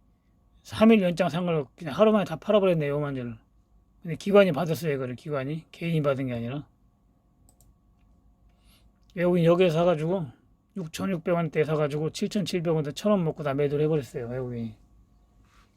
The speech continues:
외국인들 단타 많이 해요. 천 원이면 상당한 거잖아요. 이게 오만 주면은 만주당 천만 원이니까 오천만 원 먹고 매도한 겁니다.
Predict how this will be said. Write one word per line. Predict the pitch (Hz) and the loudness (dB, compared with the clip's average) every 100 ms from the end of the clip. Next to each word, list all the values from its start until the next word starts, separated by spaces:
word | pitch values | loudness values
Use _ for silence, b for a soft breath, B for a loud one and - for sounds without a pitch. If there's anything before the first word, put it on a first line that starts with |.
| _ - | _ -4
외국인들 | 170 190 185 165 | 0 4 4 2
단타 | 160 160 | 0 -2
많이 | 156 160 | 0 2
해요. | 170 165 165 160 - | 2 4 2 -2 -12
천 | - 202 | -8 -2
원이면 | 202 180 143 | -2 -2 -4
상당한 | - 185 180 175 | -6 -4 -2 0
거잖아요. | 151 139 131 | -2 -2 -6
이게 | 127 127 | -6 -4
오만 | 139 160 156 | -2 0 0
주면은 | 143 135 131 135 _ _ _ _ _ _ | -2 -4 -6 -8 _ _ _ _ _ _
만주당 | 147 156 151 143 143 | 0 0 0 -2 -4
천만 | 185 180 165 | -2 0 0
원이니까 | 147 131 123 123 120 - _ _ _ _ _ _ - | 0 -4 -8 -8 -10 -14 _ _ _ _ _ _ -6
오천만 | 170 165 180 147 | -6 -4 -2 -2
원 | 131 | -2
먹고 | 139 135 | -4 -4
매도한 | 135 135 147 | -4 -2 -2
겁니다. | 147 135 117 | -4 -4 -10